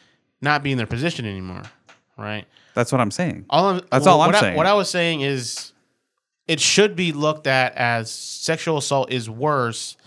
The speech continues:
Speaker 1: than being, you know, doing something racist like that, you know, being in a picture. But yes,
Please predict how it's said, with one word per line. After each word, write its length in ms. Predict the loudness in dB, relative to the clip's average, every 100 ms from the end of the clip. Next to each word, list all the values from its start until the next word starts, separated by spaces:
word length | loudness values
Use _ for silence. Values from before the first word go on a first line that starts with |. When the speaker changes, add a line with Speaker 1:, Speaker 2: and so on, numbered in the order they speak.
| _ _
Speaker 1:
than 200 | -4 -2
being, 560 | -2 -2 -2 -4 -8 -14 -12
you 100 | -10
know, 300 | -8 -10 -12 _ _ _ _ _ _ _ _ -16 -2
doing 200 | 0 0
something 320 | -2 -2 -2
racist 460 | 0 -2 -2 -12 -6
like 340 | 0 0 -2
that, 340 | -4 -2 -4 -6
you 80 | -8
know, 120 | -6
being 160 | -6 -4
in 100 | -6
a 60 |
picture. 560 | -6 -6 -6 -8 -8 -10 _ _ _ -6
But 120 | 0
yes, 400 | 4 4 2 -8